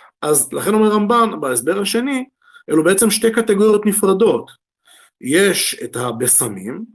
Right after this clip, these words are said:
שהם נקראים סמים, ויש דברים אחרים, שזה שרפים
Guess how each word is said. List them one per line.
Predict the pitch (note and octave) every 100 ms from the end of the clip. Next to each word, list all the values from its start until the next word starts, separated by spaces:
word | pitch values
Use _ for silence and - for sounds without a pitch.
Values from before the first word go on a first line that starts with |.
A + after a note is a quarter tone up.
| _
שהם | - C#3+ D3 C#3+
נקראים | - C#3 D3+ D3
סמים, | A#2 - D3 C3+ A2 F3 - _ _ _ _ _ _ _ _ -
ויש | G2+ A#2 D3+ B3+ - E4+ D4+ A#3 - -
דברים | C#3+ F#3 B3+
אחרים, | A3+ A#3 B3 D3+
שזה | A#2 A2 B2+ A#2
שרפים | - A#2+ G#2+ - F#3+ G3+ F#3+